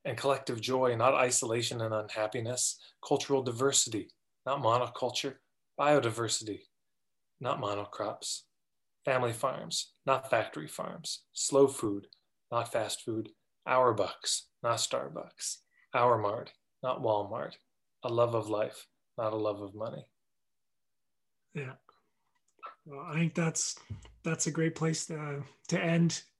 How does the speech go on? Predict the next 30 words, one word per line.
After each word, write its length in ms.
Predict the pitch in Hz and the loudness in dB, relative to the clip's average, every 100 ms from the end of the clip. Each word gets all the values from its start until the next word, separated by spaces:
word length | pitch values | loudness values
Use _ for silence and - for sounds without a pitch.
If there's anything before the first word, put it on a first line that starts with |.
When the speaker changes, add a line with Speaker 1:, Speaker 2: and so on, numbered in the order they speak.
| - | 0
Speaker 2:
<laughs> 1080 | - - 440 427 - - - - - - - | 0 2 4 6 6 2 -12 -12 -14 -12 -2
as 300 | 170 165 151 | 2 4 4
a, 360 | 165 160 156 165 | 2 2 -2 -4
as 200 | 175 156 | -4 -2
a 40 | |
vision 340 | 147 180 175 175 | 4 6 8 6
of 120 | 156 | 4
what's 300 | 156 165 - | 2 0 -2
possible 580 | - 175 165 160 160 160 | -2 -2 -2 -4 -6 -4
when, 480 | 160 156 151 147 131 _ _ _ - - | -4 -6 -8 -10 -14 _ _ _ -20 -8
when 160 | 147 143 | -8 -4
people, 600 | 180 170 165 160 156 147 _ _ _ _ _ _ _ _ _ _ _ _ _ _ | -4 -4 -4 -4 -4 -8 _ _ _ _ _ _ _ _ _ _ _ _ _ _
you 120 | 165 | -10
know, 100 | 180 | -10
figure 280 | - 180 165 | -8 -6 -4
out 100 | 160 | -4
a 40 | |
way 280 | 160 165 165 | -4 -2 -2
to, 400 | 165 160 156 156 156 - - - - - _ - | -2 -6 -4 -6 -8 -18 -20 -20 -20 -20 _ -6
to 80 | |
offer 300 | - 165 175 | 0 0 2
their, 420 | 156 160 156 151 139 131 - | 2 2 2 0 -4 -14 -10
their 160 | 196 151 | -4 0
gifts 300 | 170 - - | 0 0 -4
to 80 | |
the 20 | 156 | -6
world 260 | 151 147 | -6 -6
and, 300 | 147 143 139 131 _ _ - | -6 -6 -8 -12 _ _ -12
and, 400 | 156 143 143 143 | -8 -6 -4 -4
um, 500 | 147 143 139 139 135 | -4 -4 -4 -6 -6